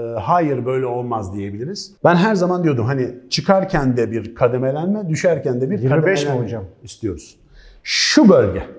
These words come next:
Speaker 1: Yani
Speaker 2: Otuz.
Speaker 1: bu, bu bölgeye çıkacak, çıkıp böyle böyle gitmeyecek. Hayır, onu istemiyoruz. Biz dümdüz
Speaker 2: Ya-,
Speaker 1: çıkış-
Speaker 2: yataya bağlayacak.
Speaker 1: Heh, burada çıkacak, burada oyalanacağız biz.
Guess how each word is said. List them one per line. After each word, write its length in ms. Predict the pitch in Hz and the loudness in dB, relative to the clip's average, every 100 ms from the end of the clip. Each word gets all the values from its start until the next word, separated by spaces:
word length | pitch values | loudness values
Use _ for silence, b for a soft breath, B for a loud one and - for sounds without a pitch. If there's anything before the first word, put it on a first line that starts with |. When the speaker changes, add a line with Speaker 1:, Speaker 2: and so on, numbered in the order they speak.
| - _ _ _ _ | -20 _ _ _ _
Speaker 1:
Yani 180 | 214 196 | 4 4
Speaker 2:
Otuz. 100 | 160 | 6
Speaker 1:
bu, 300 | 254 269 180 | 4 2 0
bu 120 | 233 240 | -2 0
bölgeye 480 | 214 165 147 131 | 2 0 -2 -4
çıkacak, 640 | 127 - 240 208 240 240 - _ _ _ _ _ _ _ _ _ | -4 -6 -4 -4 -6 -8 -20 _ _ _ _ _ _ _ _ _
çıkıp 320 | - 180 233 175 | -2 2 2 0
böyle 200 | 233 233 | -2 0
böyle 180 | 233 | -2
gitmeyecek. 480 | 233 240 233 175 120 90 | -2 -4 -4 -4 -4 -2
Hayır, 240 | 143 170 | 0 2
onu 180 | 156 180 | 0 -2
istemiyoruz. 640 | - 233 214 123 - - - - | -4 -6 -4 -4 -6 -16 -18 -12
Biz 140 | 123 | -4
dümdüz 160 | 170 220 | -2 2
Speaker 2:
Ya-, 60 | 143 | 2
Speaker 1:
çıkış- 140 | 147 | 2
Speaker 2:
yataya 360 | 147 151 156 139 | -2 0 -2 0
bağlayacak. 380 | 123 107 98 104 | -2 -2 -10 -4
Speaker 1:
Heh, 160 | 220 185 - - - | -2 -2 -6 -18 -16
burada 640 | 160 190 277 233 214 233 - | -6 0 0 2 0 0 -6
çıkacak, 880 | 190 - 175 139 160 233 - - - | -8 -2 -2 2 2 2 -2 -20 -12
burada 480 | 110 135 247 196 214 | -6 0 0 2 2
oyalanacağız 720 | 185 175 180 175 180 175 110 | 2 0 -2 -4 -2 -2 -4
biz. 260 | 95 - - | -12 -16 -20